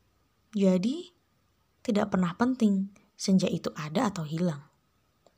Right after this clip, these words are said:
Senja cuma penting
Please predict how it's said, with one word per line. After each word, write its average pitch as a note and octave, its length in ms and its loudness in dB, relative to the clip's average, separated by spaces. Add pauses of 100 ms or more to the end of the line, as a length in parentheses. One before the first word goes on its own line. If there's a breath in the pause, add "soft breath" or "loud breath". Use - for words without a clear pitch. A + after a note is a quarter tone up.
(1300)
Senja E3+ 800 -2 (400 soft breath)
cuma F3+ 400 -2
penting A3 560 2